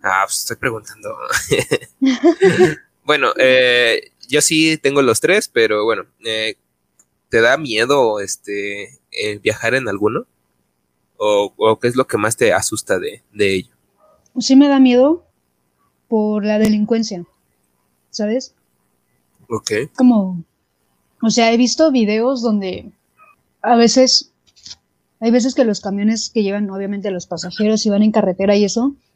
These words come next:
Speaker 2: los detienen, no sé, les hacen un, una cerrada a los del narco y los bajan a todos, o ya sabes, ¿no? No sé si pueda decir esto en Spotify,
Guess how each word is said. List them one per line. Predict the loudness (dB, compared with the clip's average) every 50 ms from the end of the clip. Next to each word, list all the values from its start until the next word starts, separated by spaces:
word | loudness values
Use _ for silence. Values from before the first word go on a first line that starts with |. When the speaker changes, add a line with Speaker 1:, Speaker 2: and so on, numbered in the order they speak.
| _ _ _ _ _ _ _ _ _ _ _ _ _ _ _ _ _ _ _ 2
Speaker 2:
los | 4 6 6 6
detienen, | 4 4 4 4 6 6 6 6 6 4 4 4
no | 4 4 2
sé, | 0 0 -2 -2 -2 -2
les | -4 -2 -2
hacen | -2 0 0 0 0
un, | 2 2 2 0 0
una | 0 0 2 2 2 2
cerrada | 2 2 2 2 2 2 0 0 0 -2
a |
los | -2 -4 -6 -8 -8 -6
del | -4 -4 -4 -2 -2
narco | 0 2 2 0 0 0 0 0 2
y | 2 0
los | -2 -2 -2
bajan | -2 -2 -2 -2 -2
a | -2 -2
todos, | -2 -2 -2 -2 -2 -4 -6 -8 -10 -10
o | -10 -10 -10 -10 -12 -16 _ _ _ _ _ _ _ _
ya | -4 -2 0
sabes, | 0 2 2 2 0 0 -4
¿no? | -6 -8 -8 -8 -8 -4
No | -4 -2 0
sé | -2 -2
si | 0 -2 -2
pueda | -2 -2 0 2
decir | 2 0 2 2 2 0
esto | 0 0 0 2
en | 2 2
Spotify, | 0 -2 -4 -6 -4 -4 -2 -2 -2